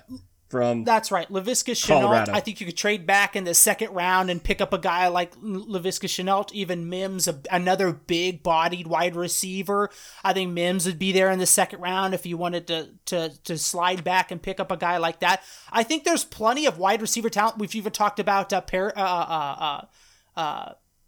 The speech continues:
Speaker 2: young man out of U S C. Why do I always forget his
Speaker 1: Michael
Speaker 2: name?
Speaker 1: Pittman?
Speaker 2: Uh, Michael Pittman, another big-bodied, underrated wide receiver you could probably pick up in the third round if you wanted to.
Speaker 1: Van
Speaker 2: I think you
Speaker 1: Jefferson
Speaker 2: could
Speaker 1: is probably gonna be there in the third, fourth round.
Speaker 2: Right.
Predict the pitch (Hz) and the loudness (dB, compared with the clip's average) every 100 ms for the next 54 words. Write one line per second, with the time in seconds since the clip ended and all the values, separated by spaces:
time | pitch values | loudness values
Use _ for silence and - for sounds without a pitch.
0 | _ _ 165 208 220 226 233 226 208 185 | _ _ 0 2 4 4 6 6 4 -2
1 | 208 208 - - 190 156 240 311 269 233 | 0 0 2 0 0 0 2 4 2 2
2 | - 196 190 185 180 254 135 - 160 147 | -4 -4 -2 -2 2 2 2 0 2 2
3 | 190 185 - 196 170 - _ _ - 180 | 0 -4 -8 -6 -6 -10 _ _ -4 2
4 | 226 240 240 - 262 190 165 165 180 226 | 2 2 -4 0 -2 0 -4 2 0 2
5 | 170 - 175 202 156 185 185 202 208 208 | -6 -4 -2 -2 0 4 6 4 0 -2
6 | 175 196 226 226 196 214 208 170 190 190 | 0 0 0 0 0 2 0 2 0 0
7 | 185 202 202 208 175 185 180 202 196 190 | -2 -2 -2 -4 -4 -4 -2 2 2 2
8 | 190 214 196 180 160 - 156 175 190 160 | 0 0 0 -2 -2 -2 0 0 0 0
9 | 160 165 185 202 208 - 208 196 202 196 | 0 4 4 2 -2 -4 -6 -2 -4 -4
10 | - 220 117 123 135 139 220 - - 151 | -6 -6 0 2 4 4 4 2 0 2
11 | 139 147 151 151 139 143 143 143 143 139 | 2 4 4 2 0 2 4 2 0 0
12 | 135 143 139 135 135 139 - 139 139 135 | 0 0 2 0 0 -2 0 2 2 2
13 | - 131 135 135 131 131 131 135 143 185 | 0 0 0 0 -2 -2 0 -2 2 4
14 | 185 208 | 4 0